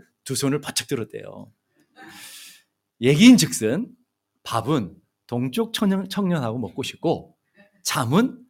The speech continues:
서쪽에 있는 청년하고 자고 싶다. 두 가지를 다 갖고 싶다는 말이죠. 좋은 것만. 그래서 생긴 말이 동가식 서가숙이라고 하는 말이 생긴 거예요. 근데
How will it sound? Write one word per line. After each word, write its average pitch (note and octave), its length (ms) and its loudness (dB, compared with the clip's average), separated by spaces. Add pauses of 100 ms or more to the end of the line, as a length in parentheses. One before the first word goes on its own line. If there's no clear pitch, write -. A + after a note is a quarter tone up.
(200)
서쪽에 E3+ 440 -2
있는 C#3+ 220 2
청년하고 C3 480 -4
자고 A#2+ 220 -8
싶다. - 480 -10 (880)
두 C3+ 100 -8
가지를 E3 240 4
다 E3 160 0
갖고 E3+ 180 -2
싶다는 F3 320 0
말이죠. B2 360 0
좋은 C3 200 -2
것만. A2 500 -6 (220)
그래서 C3 260 -2
생긴 D#3+ 300 -2
말이 A2+ 460 -4 (320)
동가식 A2 760 -4 (120)
서가숙이라고 B2 1000 -6
하는 F#2+ 400 -6 (180)
말이 G#2+ 420 -10 (120)
생긴 D#3+ 380 -8
거예요. F#2 560 -16 (500)
근데 A#2 420 0